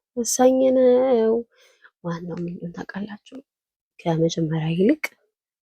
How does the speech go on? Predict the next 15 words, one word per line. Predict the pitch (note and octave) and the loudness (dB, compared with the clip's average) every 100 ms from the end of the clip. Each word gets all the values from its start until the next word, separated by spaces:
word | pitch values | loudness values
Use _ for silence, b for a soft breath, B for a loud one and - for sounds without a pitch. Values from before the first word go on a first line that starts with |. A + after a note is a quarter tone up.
| _ | _
ስንብት | - F3 D#3+ - - - | -6 -2 -4 -6 -14 -14
ነው። | - - _ _ _ _ _ - _ _ _ _ - | -14 -16 _ _ _ _ _ -20 _ _ _ _ -4
ስንብት | - E3+ D#3 - E3 - | -2 0 -4 -6 -10 -4
ሲያምር | - F3 E3+ F#3+ B3 - _ _ _ _ _ _ _ - | -2 0 2 4 2 0 _ _ _ _ _ _ _ -10
ያቀራርባል። | E3 - - - - - _ _ _ _ _ _ _ _ _ _ _ _ _ _ | -8 -6 -8 -10 -16 -20 _ _ _ _ _ _ _ _ _ _ _ _ _ _
ስለዚህ | A#3+ C4 _ _ _ _ _ _ _ _ | -10 -10 _ _ _ _ _ _ _ _
መጨረሻውን | D#3+ - D#3 D3+ - E3 A#3 B3 | -8 -6 -10 -8 -2 2 2 2
ማሳመር | F#3+ - F#3+ G3+ C4+ - _ F#3+ F3 | -2 -2 0 2 2 -2 _ -16 -2
ግዴታችሁ | - - - E3+ F3+ E3+ - C#3+ | -2 -2 -6 -14 -12 -12 -12 -10
ነው | - | -12
ማለት | A2 G2+ B2+ - | -12 -8 -4 -4
ነው። | - _ _ _ _ _ _ _ _ _ | -6 _ _ _ _ _ _ _ _ _
እንዴት | G#3+ G#3 F#3+ - | 4 4 2 0
ነው | F3 | -2
የምናሳምረው | E3 D#3 D#3+ - E3+ D#3+ D#3 - | 0 0 -4 -8 -10 -10 -10 -12